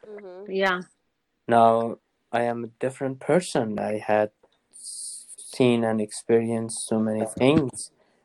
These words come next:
Speaker 3: If I go home, I will be, I will be, I will miss the person who I am right now. And if
Speaker 2: Yep.
Speaker 3: I stay, I will miss the person who I was
Speaker 2: Mm-hmm.
Speaker 3: and,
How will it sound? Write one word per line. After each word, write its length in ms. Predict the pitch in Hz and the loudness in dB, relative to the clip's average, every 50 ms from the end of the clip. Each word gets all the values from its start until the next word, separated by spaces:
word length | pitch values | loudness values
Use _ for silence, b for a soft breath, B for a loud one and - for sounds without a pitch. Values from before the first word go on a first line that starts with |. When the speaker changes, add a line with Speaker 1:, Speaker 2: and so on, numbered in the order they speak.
| b b b b b b | b b b b b b
Speaker 3:
If 160 | - 120 123 139 | -2 6 8 8
I 140 | 127 131 | 8 8
go 240 | 131 127 139 147 143 | 8 8 8 8 8
home, 500 | 135 135 147 143 143 143 139 131 127 - - _ _ - | 6 4 4 6 6 6 4 2 -2 -6 -10 _ _ -6
I 140 | 113 113 110 | -4 -2 0
will 220 | 110 117 117 113 | 0 0 -2 -2
be, 460 | 107 107 113 113 113 110 110 107 - _ _ _ _ _ _ _ _ _ _ _ _ | -4 -6 -6 -6 -4 -4 -4 -6 -6 _ _ _ _ _ _ _ _ _ _ _ _
I 140 | - 107 113 | 0 0 2
will 260 | 117 113 117 117 117 | 2 4 4 4 4
be, 380 | 110 110 117 113 110 107 98 - - - - - _ _ _ - - _ _ _ - | 4 0 -2 -2 0 -2 -4 -4 -8 -16 -20 -20 _ _ _ -20 -20 _ _ _ 6
I 100 | 127 131 | 8 8
will 160 | 135 135 135 | 8 8 6
miss 340 | 135 139 143 139 - - - _ | 4 2 0 0 -2 -6 -14 _
the 140 | 110 113 113 | -12 -12 -10
person 400 | - - 123 117 - - 117 110 | -4 -4 -2 -2 -4 -6 -10 -10
who 180 | 117 117 117 - | -8 -8 -6 -4
I 180 | - 110 110 | -4 -4 -4
am 380 | 107 110 113 123 127 127 120 110 | -4 -2 -2 0 0 -2 -2 -4
right 200 | 107 107 107 107 | -6 -6 -8 -10
now. 300 | 110 110 110 110 107 - - _ _ _ _ _ _ | -10 -8 -6 -6 -8 -8 -12 _ _ _ _ _ _
And 160 | - 113 113 110 | -8 -6 -4 -2
if 100 | 107 135 | -2 -2
Speaker 2:
Yep. 100 | 180 208 - | -4 -4 -4
Speaker 3:
I 80 | 117 113 | -4 -4
stay, 580 | - - - - 131 127 123 120 113 110 110 - _ _ _ _ _ _ _ _ _ _ _ | -4 -6 -2 2 4 6 6 6 2 0 -4 -8 _ _ _ _ _ _ _ _ _ _ _
I 100 | - 113 | 0 0
will 220 | 113 113 117 113 113 | 2 2 0 -2 -4
miss 300 | 110 113 113 110 110 - | -6 -6 -6 -8 -8 -12
the 140 | _ - - | _ -18 -16
person 540 | - - - 117 107 - - 110 107 104 | -6 0 0 0 0 0 -2 -4 -4 -4
who 300 | 107 110 113 107 107 - - | -4 -2 0 2 2 2 0
I 200 | - 107 110 107 104 | 0 2 2 2 2
was 800 | 104 107 117 127 127 113 107 101 104 104 - - - - - _ _ _ _ _ _ _ | 4 6 8 8 8 6 6 2 0 -6 -12 -18 -18 -18 -20 _ _ _ _ _ _ _
Speaker 2:
Mm-hmm. 320 | - 170 156 156 - _ - | -14 -12 -12 -12 -12 _ -8
Speaker 3:
and, 460 | - - - 104 104 104 101 90 - | -6 -6 -6 -6 -8 -10 -12 -14 -14